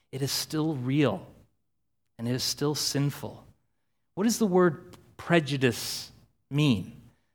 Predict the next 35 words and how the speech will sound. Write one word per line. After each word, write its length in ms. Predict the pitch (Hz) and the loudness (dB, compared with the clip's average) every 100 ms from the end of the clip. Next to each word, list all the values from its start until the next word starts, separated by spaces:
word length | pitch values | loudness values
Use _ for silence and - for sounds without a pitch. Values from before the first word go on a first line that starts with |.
| _ _ | _ _
Well, 120 | 160 | -4
it 80 | 170 | 2
means 480 | 175 190 180 - - - - _ | 6 6 6 2 -4 -14 -20 _
prejudging. 1040 | - - 190 180 120 165 175 139 107 92 - - _ _ _ | -4 2 6 4 4 4 4 2 -2 -4 -12 -20 _ _ _
I, 220 | 139 151 - - | 0 0 -2 -4
it's 340 | 160 - 143 | -2 0 0
a 40 | 165 | -2
preconceived 960 | - - 196 190 180 - 185 165 147 | -4 0 0 2 -2 0 0 0 -2
opinion 760 | 139 - - 175 160 117 117 139 - - _ _ _ - | -8 -10 -4 0 2 2 0 -4 -10 -20 _ _ _ -4
that 100 | 139 | -2
is 120 | 135 | 4
not 220 | 170 180 | 4 6
based 260 | 160 156 151 | 4 4 4
on 180 | 127 113 | 2 2
reason 360 | 135 156 143 | 2 2 2
or 100 | 123 | 4
actual 360 | 123 131 - 131 | 4 2 -2 -6
experience. 540 | - - 123 120 123 | -6 -4 -2 -2 0
I 80 | 160 | -2
bet 220 | 180 - | -2 -2
most 360 | 156 151 156 - | 0 0 0 -4
of 140 | 120 | -4
you, 320 | 107 107 120 - - _ _ _ _ - | -4 -6 -6 -12 -20 _ _ _ _ -12
um, 280 | 127 120 120 | -2 0 0
if 180 | 127 - | -6 -4
you 80 | 113 | 0
had 280 | 135 131 | 0 0
the 80 | 120 | -2
courage 480 | - - 143 139 - | -8 -2 0 0 -2
to 80 | 127 | -4
be 100 | 117 | -2
really 380 | 113 123 147 - | 0 0 0 0
honest, 500 | 104 104 113 - 135 | -4 -4 -4 -6 -4
would 200 | 127 113 - - | -4 -4 -6 -4
admit, 640 | 135 135 160 165 - | -2 2 2 2 0